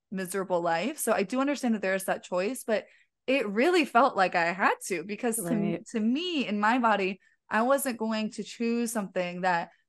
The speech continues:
Speaker 1: like I said, that unfulfillment just kept turning more sour and sour and turned into, like, misery. And, like, I was not gonna choose that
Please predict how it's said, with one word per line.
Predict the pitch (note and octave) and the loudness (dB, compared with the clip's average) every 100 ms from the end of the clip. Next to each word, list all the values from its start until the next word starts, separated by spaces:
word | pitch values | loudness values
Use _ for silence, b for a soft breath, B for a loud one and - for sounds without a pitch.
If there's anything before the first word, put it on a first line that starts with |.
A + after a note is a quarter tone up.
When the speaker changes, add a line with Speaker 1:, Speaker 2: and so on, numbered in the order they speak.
| _ _ - | _ _ -2
Speaker 1:
like | A#3 | 0
I | A3+ | 2
said, | A3 G#3 | 0 0
that | F#3+ | 2
unfulfillment | A3+ B3+ G3 - A3+ C4+ F#3+ | 2 0 -2 0 2 2 -2
just | F#3+ F#3 | -6 -8
kept | G#3 - | -8 -10
turning | G3+ F3+ F3+ | -8 -6 -6
more | F3+ | -6
sour | F3 F#3+ F3+ G3+ G3 | -4 0 2 2 0
and | E3 F3 | -2 -4
sour | - F3 F#3+ G3 | 0 2 4 2
and | E3 | -2
turned | F3+ E3+ | -6 -6
into, | D#3+ | -4
like, | D#3 E3+ | -4 -4
misery. | E3+ F3 C4+ A3 F#3+ E3+ E3+ E3 E3 | -6 0 0 0 0 -2 -2 -4 -4
And, | G3+ | -2
like, | G3+ | 0
I | G3+ G#3+ | 2 2
was | A3+ | 2
not | A3+ | 0
gonna | A3 F3+ | -2 -4
choose | F3+ - G#3 B3 B3 | -8 -8 -6 -4 -2
that | F#3 E3+ D#3+ | 0 0 0